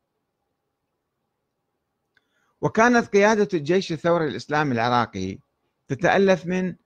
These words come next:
منظمة العمل الإسلامي التي كنت أمثلها مع الشيخ محسن الحسيني اللي هو جاسم الأسدي،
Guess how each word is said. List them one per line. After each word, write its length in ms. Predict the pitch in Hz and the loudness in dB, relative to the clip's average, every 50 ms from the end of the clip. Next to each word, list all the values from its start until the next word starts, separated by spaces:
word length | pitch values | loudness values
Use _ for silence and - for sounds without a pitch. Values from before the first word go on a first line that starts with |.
| _ _ _ _ _ - | _ _ _ _ _ -4
منظمة 480 | 135 135 139 135 143 165 180 180 170 - | 0 0 0 2 2 2 2 0 0 0
العمل 340 | 160 135 117 123 160 165 156 | 0 0 2 2 2 2 0
الإسلامي 600 | 135 104 113 - - 127 110 101 95 90 87 - _ _ _ - | 0 -2 -4 -2 0 0 0 0 0 -4 -8 -12 _ _ _ -2
التي 320 | 135 147 147 139 - 147 131 | 0 0 0 0 -2 -4 -4
كنت 280 | - 180 175 147 - - | -2 -2 -2 0 -2 -2
أمثلها 800 | 95 127 131 135 123 - 170 170 170 160 156 151 151 151 143 - _ _ _ _ _ _ _ _ | 0 0 0 -2 0 2 2 4 4 6 6 4 4 2 0 -4 _ _ _ _ _ _ _ _
مع 140 | - 123 113 | 0 0 0
الشيخ 300 | 139 - - 156 151 143 | 0 0 0 -2 -2 0
محسن 380 | 151 160 151 151 - - - 113 | -2 -4 -4 -4 -6 -4 -4 -2
الحسيني 640 | 113 123 117 117 110 - 135 120 101 92 85 - - _ _ _ _ - | -4 -2 -4 -4 -2 0 0 0 0 -2 -6 -10 -14 _ _ _ _ -2
اللي 100 | 120 139 | 0 2
هو 100 | 131 127 | 2 2
جاسم 360 | 117 139 135 139 - 131 120 | 4 4 2 2 2 -2 -2
الأسدي، 480 | 113 71 123 - 107 90 82 82 82 | -2 -2 -2 -2 -2 -4 -4 -6 -12